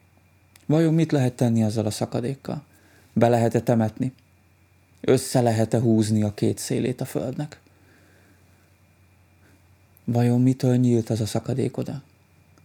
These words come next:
Ezek mind olyan kérdések, amikről nekem fogalmam sincs.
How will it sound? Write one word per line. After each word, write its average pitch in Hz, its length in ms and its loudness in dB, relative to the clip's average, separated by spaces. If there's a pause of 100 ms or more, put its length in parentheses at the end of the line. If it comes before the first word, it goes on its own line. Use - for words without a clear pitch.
(1200)
Ezek 220 240 2
mind 254 200 4
olyan 202 200 2
kérdések, 175 520 0
amikről - 1500 -4
nekem 156 260 0
fogalmam 135 500 2
sincs. 127 320 -6